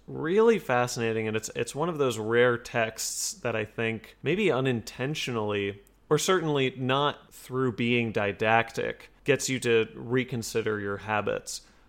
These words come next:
I went into it thinking it was going to be kind of a, a, a moralizing book about the horrors of industrial agriculture and, like, how bad factory farms are. And there, there are bits and pieces of that in there, sure, but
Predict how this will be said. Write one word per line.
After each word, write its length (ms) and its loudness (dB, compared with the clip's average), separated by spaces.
I 80 4
went 200 2
into 260 2
it 140 0
thinking 720 -2
it 120 -8
was 160 -6
going 280 -2
to 80 -4
be 140 -4
kind 200 -10
of 120 -8
a, 520 -6
a, 60 -6
a 40 -4
moralizing 880 0
book 460 0
about 800 -4
the 140 -6
horrors 600 2
of 140 0
industrial 640 0
agriculture 800 -2
and, 120 -6
like, 300 -8
how 300 0
bad 400 0
factory 480 -2
farms 460 0
are. 340 0
And 120 0
there, 260 4
there 220 2
are 40 4
bits 340 0
and 140 -6
pieces 380 -6
of 100 -6
that 180 2
in 100 -6
there, 160 -6
sure, 480 0
but 240 0